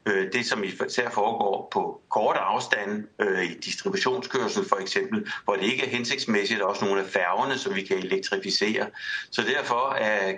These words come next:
kan man skønsmæssigt sige, at det måske er omkring samlet set to millioner ton af transportsektorens cirka fjorten millioner ton, som hvis vi gør alt, hvad vi overhovedet kan, vil være realistisk, eller måske endda ikke engang realistisk, men som vil være det mest ambitiøse, vi kan nå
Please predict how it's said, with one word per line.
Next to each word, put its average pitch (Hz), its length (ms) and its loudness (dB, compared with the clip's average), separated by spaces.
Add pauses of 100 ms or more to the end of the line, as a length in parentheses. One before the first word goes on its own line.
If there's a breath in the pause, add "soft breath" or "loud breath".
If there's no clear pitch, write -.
kan 110 120 0
man 101 120 -2
skønsmæssigt 117 680 -2
sige, 110 140 2
at 113 60 -4
det 131 80 0
måske 110 400 0
er 95 60 -2
omkring 95 420 -2
samlet 117 380 -2
set 110 280 -2 (240 loud breath)
to 139 180 0
millioner 107 480 2
ton 104 240 0 (320 loud breath)
af 110 80 0
transportsektorens 98 1000 -2 (180 loud breath)
cirka 107 340 0
fjorten 113 380 2
millioner 92 440 2
ton, 92 260 0 (200 loud breath)
som 95 340 -2 (120)
hvis 117 200 0
vi 107 60 -2
gør 107 200 2
alt, 113 280 0
hvad 123 120 0
vi 104 60 2
overhovedet 104 380 2
kan, 107 180 0 (520 loud breath)
vil 110 140 2
være 98 220 2
realistisk, 98 720 0 (100)
eller 82 180 0 (260)
måske 107 260 2
endda 92 140 0
ikke 107 120 0
engang 98 240 0
realistisk, 90 480 0
men 104 140 0
som 101 160 -2
vil 98 80 2
være 98 120 0
det 98 80 0 (140)
mest 120 240 -2
ambitiøse, 107 560 -2
vi 95 120 -4
kan 95 140 -2
nå 101 300 0